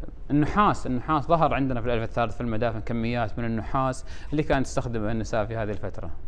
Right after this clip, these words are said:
هذا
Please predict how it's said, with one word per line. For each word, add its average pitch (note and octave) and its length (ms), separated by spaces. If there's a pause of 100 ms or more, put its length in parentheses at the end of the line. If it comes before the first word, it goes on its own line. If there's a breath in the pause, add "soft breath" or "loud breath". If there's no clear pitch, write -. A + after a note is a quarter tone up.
(2250 loud breath)
هذا G3 340